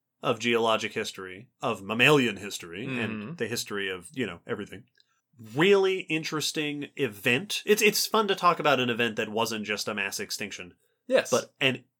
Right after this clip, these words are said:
Speaker 1: intriguing burst of change, and one that has a ton of implications for our current situation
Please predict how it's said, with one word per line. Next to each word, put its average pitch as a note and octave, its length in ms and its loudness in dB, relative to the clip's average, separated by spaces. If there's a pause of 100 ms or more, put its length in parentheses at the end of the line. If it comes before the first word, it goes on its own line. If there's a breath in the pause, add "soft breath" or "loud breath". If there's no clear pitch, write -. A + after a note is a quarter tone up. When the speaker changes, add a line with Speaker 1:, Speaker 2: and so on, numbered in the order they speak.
(180)
Speaker 1:
intriguing C3 1300 0 (800)
burst D#3 400 6
of B2+ 140 4
change, G2 720 -4 (320)
and F3 360 2
one C#3+ 280 2
that C#3+ 160 4
has B2 260 2
a A#2 100 2
ton C#3 500 2
of B2+ 120 2
implications G#2+ 720 -4
for G2+ 380 -6
our G#2+ 320 -4
current C#3+ 420 -4
situation F#2+ 680 -10